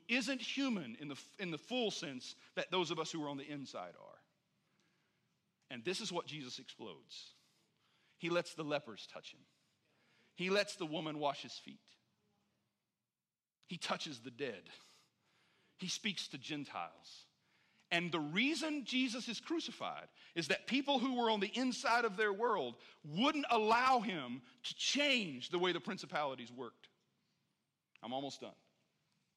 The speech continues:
This is the point, by the way, of the Hauerwas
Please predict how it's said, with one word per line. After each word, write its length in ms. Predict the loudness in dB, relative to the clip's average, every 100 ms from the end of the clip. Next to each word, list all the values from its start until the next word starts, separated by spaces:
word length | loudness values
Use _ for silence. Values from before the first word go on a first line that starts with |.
| _ _ _ _ -20 -20 -20 -20 _ _ _ _ _ _ 0
This 300 | 4 4 2
is 160 | -4
the 140 | 0 -2 -2 -20 _ -8
point, 320 | -2 0 -2 -8 -20 _ _ -20 _ _ _ _ _ 0
by 140 | 2
the 80 | 2
way, 260 | -2 -2 -2
of 100 | -6
the 60 | -4
Hauerwas 720 | 0 0 0 -6 -6 -8 -12